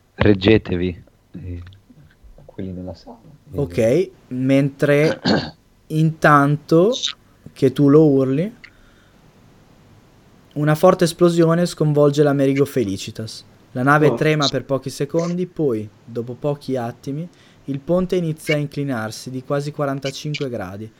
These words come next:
Speaker 2: facendo scivolare tutti i presenti. Questa volta le urla ric-, riconoscete inf-, inconfondibili, sono urla di terrore. E in questo momento, durante <coughs> l'esplosione, avete visto tutti questo lampo di luce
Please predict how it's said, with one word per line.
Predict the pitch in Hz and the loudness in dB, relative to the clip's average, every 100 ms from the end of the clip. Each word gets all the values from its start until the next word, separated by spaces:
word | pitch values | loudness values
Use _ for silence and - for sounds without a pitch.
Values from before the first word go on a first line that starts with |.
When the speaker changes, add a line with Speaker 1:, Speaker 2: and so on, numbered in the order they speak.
| _ _ | _ _
Speaker 2:
facendo | 127 - 151 147 | -12 -6 -4 -4
scivolare | - 151 156 156 | -4 -4 -2 -2
tutti | 156 - | -6 -10
i | 135 | -6
presenti. | 127 120 107 101 101 110 - _ _ _ _ _ | -6 -4 -6 -10 -12 -16 -20 _ _ _ _ _
Questa | - 123 156 | -14 -6 0
volta | 160 170 180 | 2 2 2
le | 147 151 | 2 2
urla | 151 156 165 | 2 2 2
ric-, | 156 147 120 | 0 -2 -6
riconoscete | 123 131 135 - 151 143 | -6 -6 -6 -6 -6 -6
inf-, | 143 - | -10 -12
inconfondibili, | 127 127 135 - 131 110 98 101 107 - | -12 -10 -10 -10 -12 -10 -12 -14 -16 -20
sono | - 123 131 | -18 -10 -8
urla | 139 143 | -4 -4
di | 135 | -4
terrore. | 127 117 113 104 107 107 _ _ - - | -6 -8 -6 -6 -8 -12 _ _ -16 -6
E | |
in | 156 | -2
questo | 165 185 202 | -2 2 2
momento, | 202 202 202 220 220 - - _ _ _ _ - | 2 0 -2 -4 -4 -6 -8 _ _ _ _ -4
durante | - 151 170 - 240 - 117 | -2 4 6 8 6 6 2
<coughs> | |
l'esplosione, | 123 - 139 135 139 117 117 139 | 0 -6 -4 -4 -2 -2 -2 -6
avete | 147 156 156 | -4 -4 -4
visto | 160 - 160 | -6 -4 -6
tutti | 156 123 - | -6 -10 -12
questo | 117 113 - | -10 -10 -6
lampo | 120 127 - 123 | -6 -6 -8 -10
di | 117 | -8
luce | 113 110 - 104 90 | -8 -10 -10 -12 -12